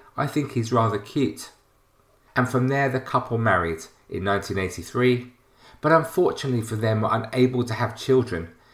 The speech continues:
despite having I V F treatment. Melissa did become pregnant, but sadly suffered a miscarriage.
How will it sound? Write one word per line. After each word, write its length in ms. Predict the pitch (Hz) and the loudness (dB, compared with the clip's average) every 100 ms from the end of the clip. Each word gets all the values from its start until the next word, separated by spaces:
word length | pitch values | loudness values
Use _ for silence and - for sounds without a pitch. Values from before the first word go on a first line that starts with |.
| - - | -20 -12
despite 420 | 107 - 117 - | -10 0 0 2
having 300 | - 104 101 | -2 -2 -2
I 120 | 98 | -2
V 180 | 90 92 | 0 -2
F 160 | 85 - | -2 -2
treatment. 600 | 120 107 82 80 - - _ _ _ _ | -2 -2 -6 -10 -14 -18 _ _ _ _
Melissa 340 | 139 180 175 165 | 0 0 0 -2
did 200 | 156 151 | -2 -2
become 360 | - - 220 | -4 0 0
pregnant, 540 | - 87 87 82 - - | 0 -2 -4 -8 -8 -8
but 240 | 104 87 - | -2 -2 -4
sadly 480 | - 101 98 95 | -2 -2 -2 -4
suffered 380 | 85 90 - 82 | -6 -8 -8 -8
a 60 | 82 | -6
miscarriage. 800 | 95 101 - 85 76 - - | -6 -8 -10 -10 -10 -12 -18